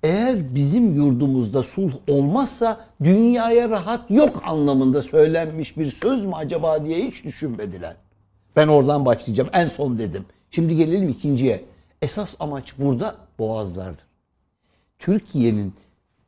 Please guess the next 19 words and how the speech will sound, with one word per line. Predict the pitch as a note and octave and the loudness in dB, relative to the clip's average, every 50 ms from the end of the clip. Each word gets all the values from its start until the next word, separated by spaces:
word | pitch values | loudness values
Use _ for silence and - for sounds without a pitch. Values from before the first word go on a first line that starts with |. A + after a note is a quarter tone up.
| _ _ _ _ _ _ _ _ | _ _ _ _ _ _ _ _
o | - A3 F#3 | 2 2 4
boğazların | F3 E3+ E3+ F3+ G3+ G#3 F#3 D#3 F3+ G3 G#3 A#3 F#3+ | 4 4 4 6 6 4 4 4 4 4 4 2 0
önemini | - C#3 D3 D3+ D#3 D#3+ E3+ E3 - | 2 2 2 2 2 0 0 0 -2
kavrayamayan | - - - C#3 C#3 C#3 C#3+ C#3+ D#3+ F#3 A#3 B3 G#3 D3+ C3+ C3 C3 B2+ B2+ | -4 -2 0 0 0 2 2 2 2 2 2 2 2 2 2 0 0 -2 -2
kısır | - - C3+ - - C4 A3+ - | -2 -4 -2 2 2 2 2 2
kafalılara | - - C3 - - B2+ A#2+ A#2+ A#2+ A#2 A2+ A#2 A#2 E3+ B3 - - - - _ _ _ _ _ _ _ - | 0 -4 -8 -4 0 0 2 4 4 4 4 4 4 2 2 0 -4 -14 -20 _ _ _ _ _ _ _ 2
birer | E3+ E3 D#3+ D#3 D3+ B2+ A#2+ - - _ _ _ - A#2+ G#2+ - - - | 4 4 4 4 2 0 -4 -8 -14 _ _ _ -6 -6 -6 -4 0 2
damga | D3 D3 D3+ E3 D#3 G3 | 2 4 6 6 8 8
olsun | D#3+ B2 A2+ G#2 - - B2 A2+ G#2+ | 8 6 4 0 -4 -6 -8 -6 -4
diye | B2 F3 A3+ G3 | -2 -2 -2 0
bir | E3 E3+ | 0 0
daha | D3+ C#3 A#2 C3+ B2 | 0 0 0 -4 -6
söyleyeyim. | - - F#2+ G2 F2 D#2 D#2+ D#2+ D2+ - _ _ _ _ _ - | -8 -10 -12 -12 -12 -12 -12 -14 -16 -18 _ _ _ _ _ -8
Bakın. | A2+ - - - - _ _ _ _ _ _ _ _ _ _ _ _ _ _ _ _ _ _ _ _ _ _ _ _ _ _ _ _ _ _ _ _ _ - | -8 -8 -10 -12 -20 _ _ _ _ _ _ _ _ _ _ _ _ _ _ _ _ _ _ _ _ _ _ _ _ _ _ _ _ _ _ _ _ _ 0
İnsan | C#3+ D3+ C#3 - - B3 B3+ | 0 2 2 0 0 0 0
yapımı | A#3 E3 D#3 D3 - E3 D#3+ F#3+ B3 - - - | 0 0 0 0 0 -2 -2 -2 -2 -4 -6 -6
iki | D#3+ - - B3+ - | -4 -2 -2 -2 -2
tane | - E3+ D3+ D#3 F#3+ G#3 G#3 G#3 - - - C3 | -2 -4 -2 2 2 2 2 2 -2 -14 -10 -4
yeryüzünde, | C3 D#3+ E3+ D#3+ C#3+ C#3+ B2+ A#2 C#3 C#3+ C#3 B2+ F3+ F#3+ | -2 0 0 0 0 -2 -2 -2 -2 -2 -2 -2 -2 -4